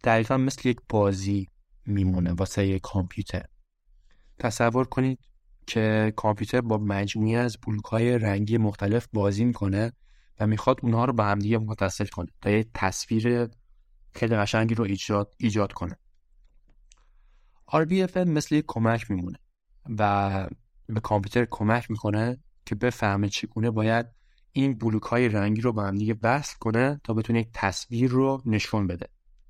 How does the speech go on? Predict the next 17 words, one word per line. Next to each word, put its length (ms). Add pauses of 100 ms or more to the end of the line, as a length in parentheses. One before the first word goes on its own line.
(1500)
آر 180
بی 160
اف 180
ان 260 (240)
میاد 340
یه 60
نکاتی 500
رو 100
به 540 (200)
کامپیوتر 600
یاد 280
می‌ده 460 (180)
و 140
نحوه 540
اتصال 460
نقاط 460
رو 480